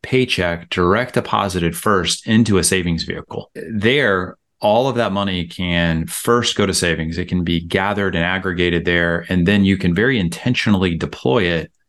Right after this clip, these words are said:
to both lifestyle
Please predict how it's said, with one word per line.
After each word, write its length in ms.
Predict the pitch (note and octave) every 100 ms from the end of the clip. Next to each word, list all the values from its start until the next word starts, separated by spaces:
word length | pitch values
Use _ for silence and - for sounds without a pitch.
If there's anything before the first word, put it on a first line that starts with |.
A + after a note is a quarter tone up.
| _ _ _ _
to 500 | - - G2 F#2 F2 E2+
both 600 | F2+ G2+ B2 F2+ F2 - _ _
lifestyle 720 | F#2 E2+ E2+ - A2 D3 E3+